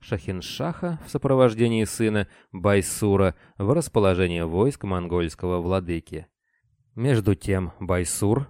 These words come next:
по приказу Хулагу, вторгся на территорию исмаилитов и подошел к Аламуту. Войска ассасинов заняли высокий холм вблизи этого места. Монголы атаковали их, но отбрасывались прочь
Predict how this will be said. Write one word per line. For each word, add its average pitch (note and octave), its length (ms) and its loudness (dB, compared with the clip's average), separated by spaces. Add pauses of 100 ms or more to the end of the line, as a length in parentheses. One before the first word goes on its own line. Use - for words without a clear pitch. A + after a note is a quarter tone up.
по C3+ 100 2
приказу C3+ 520 2
Хулагу, B2 720 2
вторгся G2+ 760 2
на F#2+ 160 -6
территорию F#2 720 0 (100)
исмаилитов G#2 800 -4
и - 140 -8
подошел G#2 480 0
к - 100 -6
Аламуту. F#2 760 -2 (560)
Войска G2 480 2
ассасинов E3+ 560 -2
заняли G#2 380 2
высокий F#2+ 420 0
холм C#3 580 0
вблизи F2+ 580 -4
этого G2 340 0
места. F2 540 -6 (540)
Монголы C#3 680 0 (160)
атаковали F#2 720 0
их, E2+ 420 -8
но D3+ 300 -6
отбрасывались G#2 840 2 (260)
прочь G2 480 2